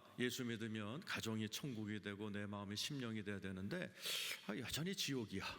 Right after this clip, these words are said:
이런, 어, 그런 고민들을 하게 되지요. 그래서 예수님이 이 땅에 오신 거예요. 예수님의 첫 번째 설교도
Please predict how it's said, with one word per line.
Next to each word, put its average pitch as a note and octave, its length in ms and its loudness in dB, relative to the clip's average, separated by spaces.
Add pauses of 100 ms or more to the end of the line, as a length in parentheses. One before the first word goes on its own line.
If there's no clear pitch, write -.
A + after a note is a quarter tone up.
(220)
이런, D3+ 320 0 (520)
어, G#2 120 0 (360)
그런 G2+ 400 0
고민들을 C#3+ 840 0
하게 A#2+ 260 0
되지요. F2+ 360 -4 (140)
그래서 B2 260 0
예수님이 F3+ 460 2
이 - 80 0
땅에 B2 220 -4
오신 F#2 340 -2
거예요. E2+ 240 -4 (140)
예수님의 A#2 440 0
첫 B2 200 -4
번째 B2 240 0
설교도 A#2+ 520 -2